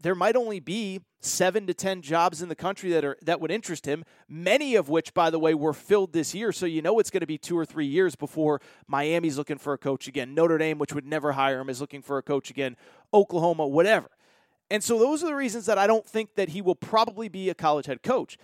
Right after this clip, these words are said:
But in terms of the possibilities of why I think he could become a head coach, I think it's really simple.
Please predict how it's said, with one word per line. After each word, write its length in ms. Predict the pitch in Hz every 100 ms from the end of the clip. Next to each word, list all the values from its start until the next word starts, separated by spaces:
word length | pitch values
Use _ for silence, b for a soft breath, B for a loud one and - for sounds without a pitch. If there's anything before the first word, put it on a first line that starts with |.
| b b b _ -
But 80 | 247
in 100 | 233
terms 340 | 262 320 277
of 120 | 247
the 200 | 190 226
possibilities 920 | - - 233 220 226 214 220 214 180
of 240 | - 196 156
why 340 | 165 185 202 -
I 120 | 180
think 280 | - 220 -
he 160 | 196
could 420 | - - 196 349 254
become 380 | 202 - 160
a 60 | 139
head 200 | 139 131
coach, 320 | 120 104 - _ _ _ _ _ _ _ _ -
I 80 |
think 140 | 269 254
it's 140 | -
really 220 | 170 180
simple. 420 | - 156 190 -